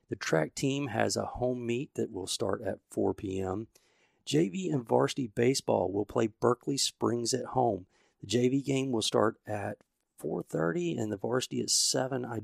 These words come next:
do believe. I may have those reversed. Either way, games will start, baseball games will start at four thirty and seven. Softball team has home games against Pendleton County.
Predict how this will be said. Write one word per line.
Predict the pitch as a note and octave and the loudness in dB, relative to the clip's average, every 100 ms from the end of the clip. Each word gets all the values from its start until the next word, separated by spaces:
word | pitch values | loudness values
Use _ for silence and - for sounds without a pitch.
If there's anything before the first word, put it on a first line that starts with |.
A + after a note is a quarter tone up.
| - | -4
do | A#2 | -4
believe. | A2 A2+ A#2 A#2 | 0 0 2 2
I | G#2 | 0
may | G#2 | -2
have | G2+ G#2 | -4 -4
those | G#2 G2+ | -4 -2
reversed. | G#2+ A2+ C3+ C3 - _ _ _ _ | -4 0 2 0 -6 _ _ _ _
Either | C#3+ D3 | 6 6
way, | C3 B2+ G2+ - _ _ - | 8 6 4 -2 _ _ -2
games | A2+ A2+ | 0 2
will | G#2+ | 0
start, | G2 - A2+ A#2 | -2 4 4 4
baseball | B2 A#2+ B2 | 2 2 2
games | A2+ G#2+ | 0 -2
will | A2 | -4
start | - G#2+ | 0 0
at | G2+ | 0
four | - D3 | 0 2
thirty | C3+ B2 A#2+ A#2+ - _ _ | 4 2 2 -2 -6 _ _
and | G2+ | -6
seven. | - - G2+ F2+ F2+ F2 - _ _ _ _ - | -2 0 0 -2 -6 -14 -20 _ _ _ _ -4
Softball | - D#3+ D3+ D#3 C#3+ | 0 0 4 6 6
team | - C#3+ C#3+ | 4 0 0
has | B2+ A#2 A2 - | -2 -2 0 0
home | B2 B2 | 0 0
games | A#2 A#2+ A#2+ A#2 | 0 0 0 -4
against | G2+ G2+ - | -4 -4 -6
Pendleton | - A#2+ A2 - F#2+ | -2 -2 -2 -4 -8
County. | - C#3 D3 C#3+ C3+ | -4 -2 0 0 -2